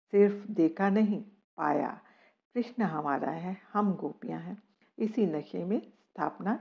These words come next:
कराई, हम वही हैं, हमारे ही चित्र हैं। तो ऐसे ही साक्षात्कार द्वारा अभी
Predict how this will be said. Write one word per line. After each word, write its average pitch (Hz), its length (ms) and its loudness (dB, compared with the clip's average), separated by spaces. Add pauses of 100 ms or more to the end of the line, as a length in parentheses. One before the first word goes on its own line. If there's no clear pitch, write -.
कराई, - 360 -2 (520)
हम 226 260 2
वही 165 300 0
हैं, 143 280 -8 (500)
हमारे 175 360 0
ही 190 180 2
चित्र - 340 -8
हैं। 151 280 -14 (420)
तो - 160 -16
ऐसे 180 340 4
ही 220 200 4
साक्षात्कार 175 920 -2
द्वारा 175 320 -2
अभी 190 520 -4